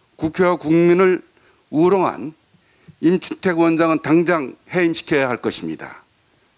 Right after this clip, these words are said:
상임위 차원에서 해임을 촉구하고 반드시 절차를 밟을 것을 강력히 요-,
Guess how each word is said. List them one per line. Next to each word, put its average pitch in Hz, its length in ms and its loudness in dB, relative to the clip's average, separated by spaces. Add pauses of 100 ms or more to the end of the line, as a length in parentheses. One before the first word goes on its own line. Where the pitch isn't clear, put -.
(840)
상임위 175 380 0
차원에서 170 720 -2 (1160)
해임을 156 580 0 (920)
촉구하고 139 760 -2 (760)
반드시 160 420 -4
절차를 165 360 -2
밟을 143 240 -4
것을 143 520 -4 (340)
강력히 151 680 -2 (480)
요-, 160 120 4